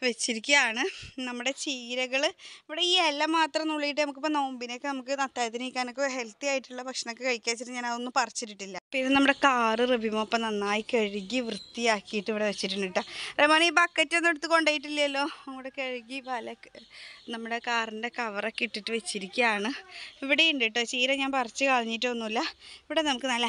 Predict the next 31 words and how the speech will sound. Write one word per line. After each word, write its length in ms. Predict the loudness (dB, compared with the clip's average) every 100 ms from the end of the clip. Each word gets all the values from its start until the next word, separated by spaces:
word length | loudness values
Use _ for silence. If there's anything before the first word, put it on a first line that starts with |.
| 2
അടിപൊളി 480 | 0 -2 -6 -4 -6 -8 -4 0
പച്ചച്ചീര 600 | 0 0 -2 0 0 0 0
ഉണ്ടായിട്ടുണ്ട് 380 | -2 -2 -6
കേട്ടോ. 120 | -2 -2
എൻ്റെ 120 | 0 0
ഇലയൊക്കെ 260 | -2 -4 -2
കാണാം. 200 | -2 0 -2
പച്ചച്ചീര 360 | -2 2 4 4 4
എന്നൊരു 280 | 0 0 2
കൗതുകമാണ് 540 | 0 0 0 2 2 2
അല്ലേ, 100 | 2 2
നല്ല 100 | 0 0
രസമാണ്. 460 | -2 0 0 0 -6 -10 -14 -14 -12 -2 0
അതുപോലെ 300 | 4 4 4
തന്നെ 120 | 4 4 4
അത് 80 | 2 2
നമ്മുടെ 280 | 4 4 2 0 -8 -4 0
റൂബിക്കയാണ് 680 | 0 -2 0 2 2 2
കേട്ടോ. 180 | -4 -4 -4 -6
ആ 40 | -4
തൈ 140 | -2 0 -2
നമ്മുടെ 200 | -2 -4 -2
റൂബിക്കയുടെ 440 | -4 -4 -2 0 0
തൈയാണ്. 400 | 0 0 -2 -6 -10 -16 -14
പിന്നെ 120 | -4 -2
ഇവിടെ 160 | 0 0
പന്തലിട്ടിരുന്നില്ലേ, 840 | -2 -2 0 0 0 -2 -2 -4 -4 -8 -10
അതായത് 240 | -10 -8 -6 -6
നല്ലപോലെ 420 | -4 -6 -2 -2 -2
പ്രശ്നമുട്ടിൻ്റെ 540 | -6 -6 -10 -12 -8 -6
വെള്ളി 220 | -6